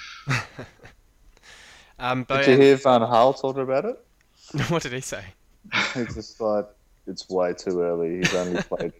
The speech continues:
Speaker 2: three games. <laughs> Why
Speaker 1: Because
Speaker 2: would he play for England?"
Speaker 1: because in all seriousness, surely you would have
Speaker 2: <laughs>
Speaker 1: rathered he stay behind, or, or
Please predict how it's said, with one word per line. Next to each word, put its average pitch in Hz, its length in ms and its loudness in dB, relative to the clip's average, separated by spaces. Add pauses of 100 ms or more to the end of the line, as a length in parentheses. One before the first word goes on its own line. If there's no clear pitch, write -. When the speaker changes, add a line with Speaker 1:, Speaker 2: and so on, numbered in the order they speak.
Speaker 2:
three 85 140 -8
games. 87 600 -6 (120)
<laughs> - 40 -20 (1200)
Why 95 240 2
Speaker 1:
Because 110 240 -2
Speaker 2:
would 139 80 -2
he 131 80 -2
play 127 260 0
for 123 260 -2
England?" 127 600 -6
Speaker 1:
because 214 240 -6
in 208 100 -2
all 233 100 -2
seriousness, 156 560 0
surely 151 300 -6
you 139 100 -2
would 135 100 -4
have 120 100 -6
Speaker 2:
<laughs> 120 100 -4
Speaker 1:
rathered 120 220 -6
he 120 140 -12
stay 113 260 -10
behind, 113 540 -12
or, 107 320 -12
or 113 260 -12